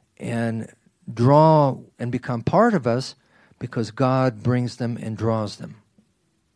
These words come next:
And so in Scripture, whenever we see the notion of unity, we know it has to involve divine power at work.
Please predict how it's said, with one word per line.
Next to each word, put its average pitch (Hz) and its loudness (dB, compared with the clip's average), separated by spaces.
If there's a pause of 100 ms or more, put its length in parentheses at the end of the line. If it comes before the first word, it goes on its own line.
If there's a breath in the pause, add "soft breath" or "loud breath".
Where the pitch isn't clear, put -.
(920)
And 117 -8
so 156 2
in 156 0
Scripture, 208 2
whenever 208 2
we 185 2
see 190 -2
the 160 -2
notion 156 0
of 123 -2
unity, 120 0 (460 soft breath)
we 131 2
know 151 4
it 131 -4
has 143 -2
to 139 -4
involve 123 -2
divine 127 -4
power 123 -2
at 113 -12
work. 110 -6